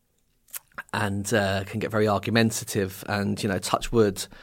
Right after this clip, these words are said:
because of the, the kind of story of, of mine and, you know, the narrative that I'm sort of, you know, going down,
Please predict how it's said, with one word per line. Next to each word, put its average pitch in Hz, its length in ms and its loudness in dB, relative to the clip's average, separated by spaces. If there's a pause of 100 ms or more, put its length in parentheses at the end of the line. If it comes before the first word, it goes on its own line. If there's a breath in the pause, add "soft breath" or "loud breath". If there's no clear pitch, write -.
(960 loud breath)
because 120 400 0
of 110 180 0
the, 104 340 0
the 101 160 -8
kind 104 180 -4
of 98 80 -4
story 104 560 2
of, 95 240 -2
of 95 220 -6
mine 107 400 4
and, 95 160 -4
you 101 80 -2
know, 90 80 -4
the 98 80 -4
narrative 101 460 0
that - 80 -2
I'm 107 220 0
sort - 260 -4
of, - 180 -10
you 92 80 -4
know, 90 320 -8 (160)
going 98 260 -4
down, 90 380 -8